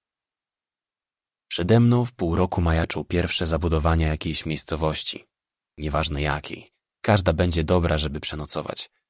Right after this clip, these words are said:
Jutro ruszę dalej w drogę. Nadal nadaremnie szukając miejsca, w którym mógłbym się zatrzymać na dłużej. Raz wyrwany z korzeniami, nie tak łatwo ponownie znajdę swoje miejsce na ziemi.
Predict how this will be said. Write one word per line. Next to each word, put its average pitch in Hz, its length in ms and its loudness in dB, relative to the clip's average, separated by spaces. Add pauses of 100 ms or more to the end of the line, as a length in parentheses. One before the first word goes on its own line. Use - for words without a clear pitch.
(580)
Jutro 113 360 4
ruszę 107 260 2
dalej 90 300 4
w 80 80 -8
drogę. - 360 -4 (600)
Nadal 76 340 -4
nadaremnie 80 500 0
szukając 76 500 -4
miejsca, 87 460 0
w - 80 -8
którym 80 320 -2
mógłbym 85 400 2
się 85 140 -4
zatrzymać 85 460 -4
na 78 100 -6
dłużej. 82 360 -4 (840)
Raz 98 300 2
wyrwany 90 440 2
z - 80 -2
korzeniami, 87 640 0
nie 85 200 -2
tak - 200 -4
łatwo 92 340 2
ponownie 80 460 -2
znajdę 80 380 0
swoje 76 340 -4
miejsce 76 360 -4
na 71 140 -8
ziemi. 69 360 -10